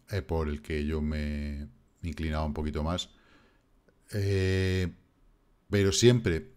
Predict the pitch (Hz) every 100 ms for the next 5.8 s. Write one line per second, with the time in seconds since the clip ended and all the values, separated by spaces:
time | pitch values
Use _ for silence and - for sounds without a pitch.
0 | - - 82 82 98 110 - _ _ _
1 | - - 92 87 85 - - 87 87 85
2 | 87 87 85 85 85 80 73 - - -
3 | - - _ _ _ _ _ _ _ _
4 | - 90 90 98 117 113 123 131 131 -
5 | - 107 107 117 - 98 107